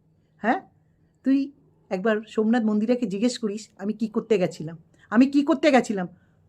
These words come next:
তোর, তোর মতন চ্যানেল খুলে বড় বড় ইউটিউবারের বাড়িতে গিয়ে পরিচিতি বাড়াতে যাইনি,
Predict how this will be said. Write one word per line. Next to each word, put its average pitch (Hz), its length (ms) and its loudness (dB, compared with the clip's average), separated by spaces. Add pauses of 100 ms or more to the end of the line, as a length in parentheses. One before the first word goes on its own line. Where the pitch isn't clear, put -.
তোর, 240 320 2
তোর 294 240 6
মতন 226 400 2 (260)
চ্যানেল 240 340 6
খুলে 214 280 2
বড় 190 240 2
বড় 240 160 2
ইউটিউবারের 240 420 2
বাড়িতে 220 340 0
গিয়ে 202 220 -2 (200)
পরিচিতি 233 420 0
বাড়াতে 190 320 0
যাইনি, 165 280 -4